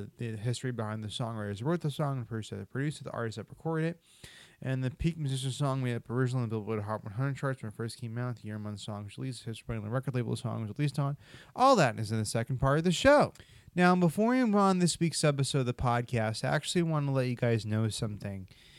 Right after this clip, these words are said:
Um, I, I got, I gotta be honest with you guys about something. This is something that I just have to tell you. Um,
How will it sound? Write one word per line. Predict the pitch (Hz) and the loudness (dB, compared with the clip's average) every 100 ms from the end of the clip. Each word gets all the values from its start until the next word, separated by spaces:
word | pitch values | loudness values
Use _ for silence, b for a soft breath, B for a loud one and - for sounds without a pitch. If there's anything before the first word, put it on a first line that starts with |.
| B B B B | B B B B
Um, | 127 127 120 | 2 2 2
I, | 120 139 | 2 0
I | 131 156 | 2 2
got, | 170 | 2
I | 165 | 4
gotta | 160 175 | 4 4
be | 165 156 | 4 4
honest | 151 147 127 | 6 2 0
with | 113 | -4
you | 113 | -2
guys | 107 101 | -2 -4
about | 98 104 - | -6 -10 -8
something. | - 104 107 101 | -12 -10 -10 -10
This | 110 - | -10 -10
is | 120 | -10
something | - 123 110 117 | -8 -10 -8 -6
that | 107 107 | -4 -6
I | 110 | -6
just | 107 110 | -6 -8
have | - 113 - | -4 -6 -6
to | |
tell | 110 113 107 | -8 -6 -6
you. | 98 95 - | -6 -10 -8
Um, | 110 113 110 101 | -4 -2 -2 -6